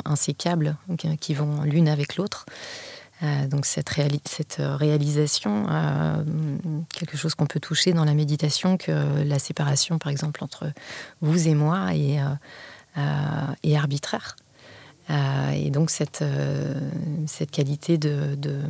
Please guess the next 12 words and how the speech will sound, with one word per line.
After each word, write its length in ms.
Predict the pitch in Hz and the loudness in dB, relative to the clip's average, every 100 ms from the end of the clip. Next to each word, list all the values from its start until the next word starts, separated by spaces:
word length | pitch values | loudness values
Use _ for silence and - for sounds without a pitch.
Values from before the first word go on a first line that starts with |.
| 151 156 | -2 -2
de 100 | 151 | -2
compassion 640 | 156 170 - 143 - 175 165 | 0 2 4 2 4 4 4
auquel 260 | - 156 | 4 2
nous 220 | 143 143 143 | 2 2 2
ouvre, 320 | 170 170 156 | 2 2 2
euh, 380 | 147 143 139 139 | 2 2 0 -2
incontestablement 840 | - 151 - 147 147 - 143 139 151 | -2 -2 0 -2 -2 -2 0 0 0
la 140 | 156 | -2
pratique 320 | - 156 - | -4 -8 -6
de 100 | 156 | -2
la 80 | 147 | 0
méditation. 540 | 147 147 151 151 - | 0 -2 -4 -6 -6